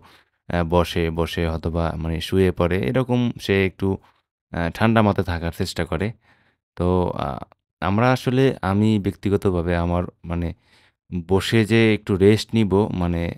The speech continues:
এরকমের সময় হয় না। সারাদিন মোটামুটি দাঁড়িয়ে থাকি, শুটিং যতক্ষণ চলতে থাকে। তো এখানে আমরা, আহ, মানে মূলত আমাদের শুটিংয়ে আমরা অনেক সময় গল্পগুজব করে কাটিয়ে দেই।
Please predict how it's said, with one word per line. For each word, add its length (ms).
এরকমের 500
সময় 380
হয় 260
না। 240
সারাদিন 560
মোটামুটি 400
দাঁড়িয়ে 320
থাকি, 360
শুটিং 280
যতক্ষণ 460
চলতে 280
থাকে। 300
তো 160
এখানে 440
আমরা, 580
আহ, 140
মানে 200
মূলত 320
আমাদের 360
শুটিংয়ে 540
আমরা 180
অনেক 260
সময় 460
গল্পগুজব 600
করে 320
কাটিয়ে 440
দেই। 280